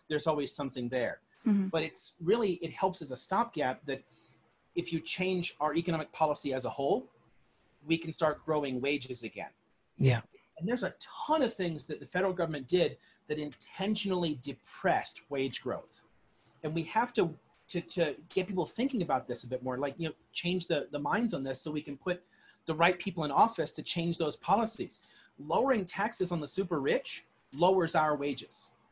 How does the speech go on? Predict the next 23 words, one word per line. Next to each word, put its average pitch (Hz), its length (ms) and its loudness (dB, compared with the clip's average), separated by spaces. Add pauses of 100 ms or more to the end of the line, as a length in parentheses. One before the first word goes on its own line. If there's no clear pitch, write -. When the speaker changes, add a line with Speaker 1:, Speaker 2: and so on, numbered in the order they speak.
(120)
Speaker 3:
Yep. 135 140 4 (100)
Speaker 1:
Like, 160 220 -2
they 190 140 2
are 180 140 8
directly 165 1000 2 (260)
correlated. 139 520 2 (320)
When 170 100 2
people 226 240 2
think 220 180 -4
about, 170 320 2 (540)
uh, 165 100 0
and 175 120 2
this, 190 160 0
uh, 170 140 0
Democrats 240 420 4
do 170 60 0
this 143 120 -4
a 127 60 2
lot, 120 280 4
honestly. 110 460 -4
And, 123 260 -10
and 131 120 -6
I, 135 120 -2